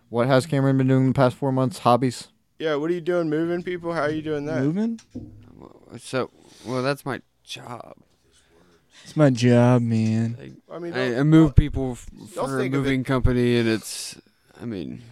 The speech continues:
Speaker 2: So you move bo-, you move dead bodies for a dead body moving company?
Speaker 4: No, no, no.
Speaker 2: Oh.
Speaker 1: Cameron, are you working for the mob again?
Speaker 2: Yeah, we told you,
Speaker 3: <laughs>
Speaker 2: we told you to leave that life behind.
Speaker 4: I,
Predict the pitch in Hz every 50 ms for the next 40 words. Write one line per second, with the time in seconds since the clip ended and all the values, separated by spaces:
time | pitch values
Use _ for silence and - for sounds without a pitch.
0 | 123 _ _ _ _ _ _ _ _ _ _ - _ - - 135 135 143 156 170
1 | 175 170 147 117 113 135 147 147 - 78 123 135 143 151 147 139 131 120 135 139
2 | 151 151 143 151 143 135 131 127 120 110 110 107 - - 113 110 104 104 95 -
3 | - 101 104 120 120 120 110 127 123 120 120 117 113 120 139 147 156 156 - -
4 | 175 175 170 165 180 180 147 - - 117 139 135 127 120 73 71 - 135 139 -
5 | - - 139 160 175 196 226 233 202 196 _ _ _ _ _ _ _ _ - -
6 | 143 - 156 151 151 151 151 156 175 190 202 180 196 185 - 180 147 127 117 113
7 | 113 110 123 117 123 123 123 107 - _ _ _ _ - 151 139 107 92 113 139
8 | 151 - 185 190 202 202 196 - - 185 170 143 139 139 - 165 165 254 254 247
9 | 247 196 226 220 226 220 233 233 190 226 208 190 190 196 196 185 - - 170 165
10 | 175 165 131 98 - - _ _ _ _ _ _ _ _ _ _ _ _ _ _
11 | _ _ - - - 120